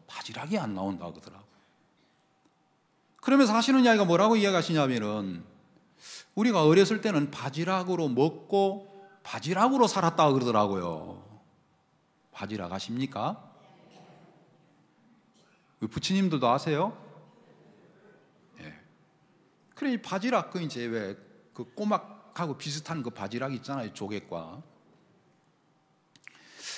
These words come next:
그래, 이제 바지락으로 이 먹고 살고 바지락으로 살면서 공부도 하고 우리가 그렇게 컸다고. 근데 지금은 바지락이 안 나온다고 그러길래,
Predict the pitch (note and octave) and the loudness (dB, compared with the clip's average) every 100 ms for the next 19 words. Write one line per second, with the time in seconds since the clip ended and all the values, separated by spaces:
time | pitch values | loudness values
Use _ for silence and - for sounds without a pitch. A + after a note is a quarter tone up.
0 | - - D#4 C#4 C4 - A3 C#4 C4+ A#3+ | -14 -4 0 2 2 0 0 4 6 8
1 | A3 F3+ G#3+ A#3 G#3 - D3+ E3 E3+ F3+ | 8 6 4 4 2 2 0 2 2 4
2 | D#3 D#3 D3+ C3 C3 F#3 G#3+ F3 D#3+ - | 6 6 4 -2 -4 0 0 0 -2 -2
3 | E3+ G3 F#3+ D#3+ D#3 D3+ D#3+ D#3 B2 A#2+ | -2 0 0 -2 0 0 2 2 2 0
4 | G#2+ G2 G2+ F#2+ E2+ - E3 A3 - B3+ | 0 0 -2 -2 -6 -8 -10 -8 -6 -6
5 | - E3 D#3+ D#3+ A3 - F3+ F3 C3+ C#3 | -2 2 2 2 -4 0 2 4 2 4
6 | C#3+ A2 E2+ - - - - _ _ _ | 4 2 -2 -10 -20 -20 -20 _ _ _
7 | _ _ _ _ _ D4+ C4+ - B3+ C4+ | _ _ _ _ _ -2 0 2 6 6
8 | A3+ A3 E3+ F3+ A3 G3 E3 D3 E3 E3 | 6 4 2 2 2 4 2 4 2 4
9 | C#3+ B2 A#2+ A2 F#2+ E2+ F2 E2 D#2+ | 2 2 0 -2 -4 -4 -6 -8 -10